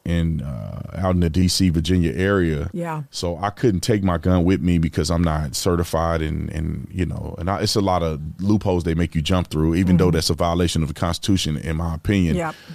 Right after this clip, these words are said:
Speaker 1: But thank God he had other staff members that were actually outside when the cops responded. And they had them at gunpoint, and they were able to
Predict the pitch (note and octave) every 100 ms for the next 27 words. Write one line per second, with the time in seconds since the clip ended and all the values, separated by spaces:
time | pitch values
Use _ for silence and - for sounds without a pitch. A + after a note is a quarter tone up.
0 | - - - G2 F3 F3+ D3 - - -
1 | D#3 D#3+ G#2 A#2 B2+ A#2+ G2+ - G#2 A#2+
2 | A2+ G#2 G#2 F2+ F2 - A2+ B2 B2+ C3+
3 | C3+ C3 A2 - F2 G#2+ F#2+ G2 - G#2+
4 | A#2 - A2 F#2+ F#2+ G2+ - - G#2+ G2+
5 | F#2+ F2 - - G2+ - - - E2+ -
6 | - G2 D2+ - - _ _ _ - -
7 | - - _ F#2+ F#2+ F2+ E2+ D#2+ F#2+ F#2+
8 | G#2 F#2 G#2+ G2 F2 D2+ G2+ G#2 - G#2
9 | G2 F#2 - F2 F#2+ F#2+ - G2 F#2+ F#2
10 | - E2 D#2+ D#2